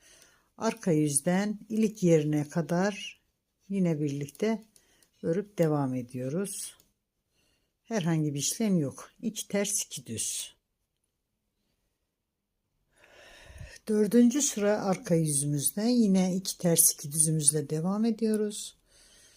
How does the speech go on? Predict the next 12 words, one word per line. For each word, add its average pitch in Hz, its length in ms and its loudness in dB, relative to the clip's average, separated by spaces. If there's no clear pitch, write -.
Oldukça 208 480 -2
zevkle 208 480 6
öreceğiniz 147 760 2
bir 151 160 -4
örgü 143 340 -2
modeli, 175 460 -2
bebek 175 320 -2
örgülerinde 147 880 -2
çok - 340 -6
güzel 156 340 0
yakışan 143 500 -6
model. 185 440 0